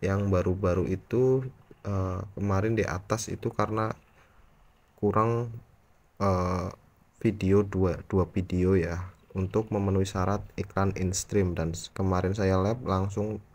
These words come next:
dapat fitur iklan in stream dan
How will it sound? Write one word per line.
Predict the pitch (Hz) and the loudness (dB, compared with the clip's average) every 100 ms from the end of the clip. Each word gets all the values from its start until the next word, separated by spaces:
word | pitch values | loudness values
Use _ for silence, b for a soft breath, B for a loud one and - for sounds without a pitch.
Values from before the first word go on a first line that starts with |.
| b b - | b b -8
dapat | 73 73 - 104 | -6 0 0 0
fitur | - 92 101 101 - | -2 0 0 -2 -6
iklan | 95 90 90 | -4 -2 -2
in | 95 92 | -2 -4
stream | - 104 92 78 | -2 0 2 0
dan | 73 80 | -4 -4